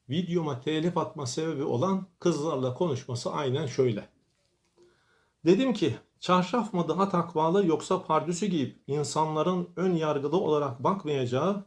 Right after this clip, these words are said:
ve elbise olarak onlara tebliğ hususunda daha faydalı olmak mı daha takvalı?" dedim.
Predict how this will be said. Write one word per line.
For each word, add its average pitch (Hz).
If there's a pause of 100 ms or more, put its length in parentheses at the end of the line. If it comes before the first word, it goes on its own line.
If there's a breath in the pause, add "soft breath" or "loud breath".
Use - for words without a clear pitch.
ve 135
elbise 135
olarak 170
onlara 147
tebliğ 143
hususunda 135 (260 soft breath)
daha 143
faydalı 160
olmak 160
mı 139
daha 135
takvalı?" 127
dedim. 110